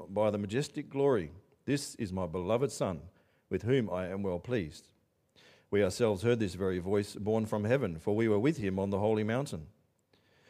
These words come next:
And we have the prophetic word more fully confirmed, to which you will do well to pay attention, as a la-, as to a lamp shining in a dark place,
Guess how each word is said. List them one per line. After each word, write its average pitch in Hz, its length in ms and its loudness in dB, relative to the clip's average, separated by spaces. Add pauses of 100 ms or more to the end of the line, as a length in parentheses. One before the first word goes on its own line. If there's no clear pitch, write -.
(380)
And 117 120 2
we 175 140 8
have 143 200 6
the 120 80 2
prophetic 160 480 2
word 117 340 6
more 127 220 4
fully 143 300 0
confirmed, 101 680 -4 (160)
to 107 100 -2
which 110 300 -2
you 113 160 0
will 107 120 0
do 104 180 0
well 104 280 4
to 87 120 -8
pay 92 200 0
attention, 87 600 -6 (1300)
as 113 160 4
a 113 60 6
la-, 135 260 4
as 139 200 6
to 127 200 4
a - 20 10
lamp 117 320 4
shining 131 400 2
in 113 80 2
a 101 80 2
dark 104 300 2
place, 110 520 -2